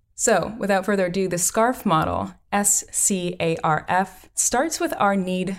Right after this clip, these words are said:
for status. And that is our very automatic assessment and sensitivity to our relative standing in a group. So, am I an equal here?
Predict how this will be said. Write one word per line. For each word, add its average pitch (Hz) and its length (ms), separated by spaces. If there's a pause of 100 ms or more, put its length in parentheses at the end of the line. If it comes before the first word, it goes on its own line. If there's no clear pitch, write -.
for 160 400
status. - 920 (1000)
And 175 320
that 190 180
is 233 200
our 165 540 (200)
very 285 400
automatic 165 800 (440)
assessment 170 640
and 160 140
sensitivity 165 580
to 151 200
our 147 120
relative 156 480
standing 147 440
in 156 100
a - 60
group. - 380 (960)
So, 170 280
am 185 160
I 247 120
an 294 120
equal 180 380
here? - 480